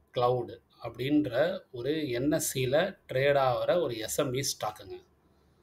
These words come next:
இந்த company பாருங்க, maximum இந்த கம்பெனியோடைய all time high price வந்து பார்த்தீங்கன்னா, முந்நூத்தி தொண்ணூறு ரூபால இருந்தது இந்த price. இது எப்பன்னு பார்த்தீங்கன்னா,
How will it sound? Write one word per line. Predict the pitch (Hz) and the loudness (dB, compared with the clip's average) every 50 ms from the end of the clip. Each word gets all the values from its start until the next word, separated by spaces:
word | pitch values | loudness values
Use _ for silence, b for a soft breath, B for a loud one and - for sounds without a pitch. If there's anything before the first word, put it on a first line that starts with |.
| _ _ _ _ _ _ _ _ _ _ - | _ _ _ _ _ _ _ _ _ _ -8
இந்த | 120 117 113 | -6 -6 -4
company | 110 120 139 147 175 165 160 - | -2 -4 0 4 4 4 4 4
பாருங்க, | - 131 139 139 131 123 - 117 127 131 131 131 131 - - _ _ _ _ - - | 4 4 4 6 4 2 0 0 2 2 2 0 -2 -6 -12 _ _ _ _ -20 -18
maximum | 113 107 110 120 123 135 151 147 - - - 165 165 165 156 | -14 -10 -4 0 2 2 2 2 0 2 4 6 6 8 8
இந்த | 147 127 | 6 6
கம்பெனியோடைய | 127 - 123 131 127 147 147 143 139 131 123 117 113 104 104 104 113 123 135 - - - - - | 4 2 0 0 0 0 0 2 2 2 2 0 0 -2 -4 -4 -2 -2 -2 -4 -4 -6 -4 2
all | 131 135 151 156 151 | 4 6 6 6 6
time | - 151 151 147 143 143 147 - | 4 4 4 4 4 2 0 -2
high | 123 120 117 120 120 117 | -2 0 2 2 2 2
price | - - 113 123 135 131 - | 0 -2 -2 0 0 -2 -2
வந்து | 127 120 127 131 | -2 -2 -2 -2
பார்த்தீங்கன்னா, | - 123 113 - 107 110 113 135 160 165 | 0 -2 -2 -2 -4 -4 -2 0 0 0
முந்நூத்தி | 135 127 135 143 156 165 160 - 143 135 | 0 0 4 6 6 6 6 4 2 -2
தொண்ணூறு | - 123 117 120 123 123 120 117 | 0 -2 -2 0 0 0 0 -2
ரூபால | 113 107 113 131 143 | -2 0 4 6 6
இருந்தது | 139 123 117 113 107 98 | 6 4 2 -4 -8 -8
இந்த | 101 98 - | -8 -8 -8
price. | - - 110 117 120 117 - - - - _ - - | -8 -6 -2 0 0 0 0 -2 -8 -16 _ -20 -18
இது | 120 113 110 | -14 -10 -10
எப்பன்னு | 110 - - - 151 156 151 - | -10 -8 -4 -2 0 0 0 0
பார்த்தீங்கன்னா, | 131 123 - 117 107 104 104 135 | -2 -4 -4 -6 -12 -8 -6 -6